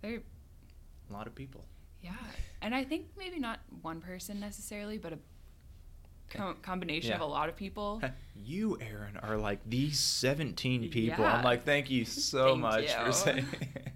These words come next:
Speaker 1: <laughs> But I know people that wanna be their own person, like, make their
Speaker 2: Mm-hmm.
Speaker 1: own way,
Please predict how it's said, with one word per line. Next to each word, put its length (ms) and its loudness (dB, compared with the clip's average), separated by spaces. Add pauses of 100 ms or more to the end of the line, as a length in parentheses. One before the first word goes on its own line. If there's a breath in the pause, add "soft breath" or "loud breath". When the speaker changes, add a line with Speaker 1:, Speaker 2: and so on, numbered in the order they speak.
(100)
Speaker 1:
<laughs> 760 -10
But 260 0 (240)
I 100 0
know 120 0
people 300 -2
that 180 4
wanna 200 0
be 120 0
their 140 0
own 120 -4
person, 420 -6
like, 200 -6
make 220 -8
their 140 -4
Speaker 2:
Mm-hmm. 200 -4
Speaker 1:
own 240 -6 (1200 soft breath)
way, 540 -2